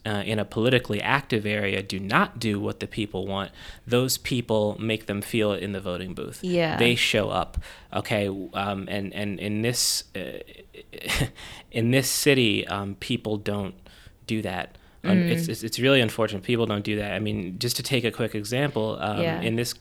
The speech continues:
Speaker 1: in Erie County, uh, Democrats outnumber Republicans two-to-one.
Speaker 2: Mm-hmm.
Speaker 1: And yet Republicans control the sheriff's office, they control the comptroller's office,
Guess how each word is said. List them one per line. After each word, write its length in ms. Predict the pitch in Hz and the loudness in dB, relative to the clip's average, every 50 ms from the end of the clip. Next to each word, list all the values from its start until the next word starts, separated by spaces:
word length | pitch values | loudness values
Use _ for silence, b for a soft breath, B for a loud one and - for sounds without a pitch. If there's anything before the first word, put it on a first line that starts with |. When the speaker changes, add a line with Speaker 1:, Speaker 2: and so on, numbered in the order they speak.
| - - | -8 -4
Speaker 1:
in 120 | - 120 117 | -2 0 0
Erie 300 | 120 123 143 147 143 131 | 4 6 6 6 6 4
County, 600 | - - - 156 151 156 147 - 104 98 101 B B B B B B B B | 2 0 0 0 2 2 2 0 -2 -2 -4 B B B B B B B B
uh, 280 | - 104 104 104 101 101 - - 117 | -4 -2 -2 -2 -2 -2 -4 -6 -4
Democrats 640 | 117 117 120 139 143 135 - - 117 107 107 - - | 0 0 2 2 0 0 0 0 0 0 0 0 -2
outnumber 440 | 107 104 - - 113 110 110 104 104 | -2 -2 0 0 0 0 0 -2 -2
Republicans 800 | 104 107 - - - 117 110 107 107 - - 98 98 95 - - | -4 -4 -4 -2 -2 0 0 0 -2 -4 -4 -4 -4 -4 -4 -4
two-to-one. 720 | - - - 123 117 104 95 107 - 87 71 65 - 123 - B B B B | -4 -2 0 0 0 0 0 -2 -2 -4 -4 -4 -6 -10 -14 B B B B
Speaker 2:
Mm-hmm. 280 | - 185 170 175 170 | -4 -2 -2 0 0
Speaker 1:
And 160 | 165 113 110 110 | 0 2 2 2
yet 320 | 117 127 135 135 - - - | 2 2 2 0 -2 -8 -6
Republicans 880 | 113 110 107 - - - 139 135 135 135 131 - - 110 113 110 - | -4 -2 -2 0 2 2 2 2 2 0 0 0 -2 -2 -2 -2 -4
control 680 | - - 120 104 101 - - 120 110 110 110 107 107 - | -4 -4 -4 -4 -4 -2 0 2 2 2 2 0 0 -2
the 100 | - - | -2 -2
sheriff's 520 | - - - 151 165 - 160 - - - | -2 0 0 0 0 0 -2 -2 0 0
office, 420 | - 156 151 - - 85 - - | 0 0 0 -2 -4 -4 -4 -2
they 140 | - - 67 | -4 -4 -4
control 400 | - - 80 - - - 80 78 | -6 -6 -8 -6 -6 -6 -6 -6
the 80 | - - | -6 -8
comptroller's 680 | - - - 165 156 151 - - 143 139 135 131 123 | -8 -4 -4 -4 -4 -2 -2 0 0 2 2 0 0
office, 640 | 131 131 127 123 123 - 135 131 - - - - | 0 0 0 0 0 -2 -4 -2 -2 -2 -4 -6